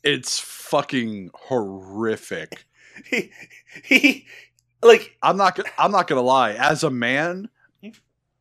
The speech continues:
Speaker 1: if that had happened to me, I would do the exact same thing that Nick does here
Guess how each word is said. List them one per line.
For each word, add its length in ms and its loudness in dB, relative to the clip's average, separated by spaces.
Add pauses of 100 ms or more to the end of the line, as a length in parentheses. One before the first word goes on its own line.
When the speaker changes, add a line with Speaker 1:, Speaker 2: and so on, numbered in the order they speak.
Speaker 1:
if 160 -4
that 160 4
had 80 -2
happened 320 -2
to 60 -4
me, 520 -6 (720)
I 100 4
would 180 0
do 260 -4
the 200 -6
exact 480 -4
same 260 -6
thing 180 -10
that 160 -16
Nick 180 -18
does 240 -16
here 240 -20